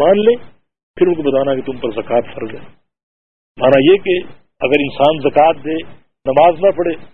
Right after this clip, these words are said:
اس کی زکوٰۃ قابل قبول نہیں۔ یہ ترتیب، شرعی ترتیب اور شرعی اعمال میں ارتباط۔ یعنی اس کے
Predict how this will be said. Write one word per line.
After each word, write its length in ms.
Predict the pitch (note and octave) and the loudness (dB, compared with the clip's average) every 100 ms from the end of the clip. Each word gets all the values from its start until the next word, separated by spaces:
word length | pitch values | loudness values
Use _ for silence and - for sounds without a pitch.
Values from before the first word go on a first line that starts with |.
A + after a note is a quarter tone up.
| _ - | _ -20
اس 80 | - | -12
کی 100 | C#3 A#2 | -10 -8
زکوٰۃ 320 | A2 D3+ E3+ | 0 0 2
قابل 240 | F#3 G3+ G#3 | 2 2 0
قبول 240 | G3+ A#3 | -2 -6
نہیں۔ 160 | A#3 - - _ _ _ _ - | -8 -16 -20 _ _ _ _ -6
یہ 120 | C#3+ | 0
ترتیب، 420 | E3 C#3+ G#3+ B3+ - - _ - | 0 0 -4 -6 -10 -18 _ 0
شرعی 220 | F#3 A#3+ A3 | 2 4 2
ترتیب 400 | G3 G#3+ B3+ - - _ _ - | 0 -2 -10 -12 -20 _ _ 0
اور 160 | D3+ - | 0 0
شرعی 260 | F#3+ B3 A#3+ - | 0 2 0 -2
اعمال 320 | E3 D3+ E3 F3+ | -2 2 2 2
میں 60 | B3+ | -2
ارتباط۔ 420 | C#4 A3+ G#3 B3+ - - _ _ _ _ _ _ _ _ _ _ | -2 0 2 0 -2 -8 _ _ _ _ _ _ _ _ _ _
یعنی 120 | D3 G#3 | -2 0
اس 80 | |
کے 80 | - | 2